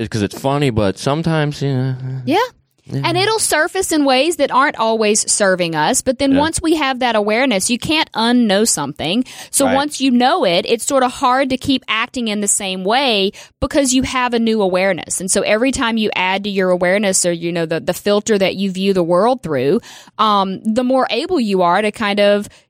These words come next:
Speaker 2: change your life and put it in
Speaker 1: Mm-hmm.
Speaker 2: a direction that you want it to go. And all of this really is kind of going back to, don't be afraid of self-help and personal development.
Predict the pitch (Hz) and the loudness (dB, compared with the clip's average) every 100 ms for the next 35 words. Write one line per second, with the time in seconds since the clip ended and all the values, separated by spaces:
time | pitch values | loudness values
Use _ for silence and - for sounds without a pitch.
0 | - - 170 185 226 381 262 165 170 185 | -6 -4 -2 0 0 0 -2 -4 -6 -4
1 | 240 202 208 208 196 190 180 - 226 202 | 0 0 2 0 0 0 0 -2 -2 -2
2 | 190 233 190 175 - 269 302 359 - - | -2 -2 -2 -4 -4 -2 0 0 -2 -6
3 | - - - 294 294 269 302 392 403 370 | -10 -20 -6 -6 -2 0 2 2 0 0
4 | 339 349 - 247 320 370 294 247 269 - | 0 2 -2 -2 0 2 2 2 0 0
5 | 269 262 254 254 233 226 339 - - 185 | 0 2 2 2 2 0 -2 -4 -2 0
6 | 185 311 - _ _ _ 226 277 349 359 | 2 -2 -6 _ _ _ -4 -2 -2 -2
7 | 359 - 247 208 190 277 _ - 220 - | -2 0 0 2 0 -4 _ -4 -2 0
8 | 226 254 208 226 226 196 190 190 196 202 | 0 -2 -4 -2 -2 0 0 -2 -4 -2
9 | 240 349 - 101 80 | -2 -2 -4 -6 -8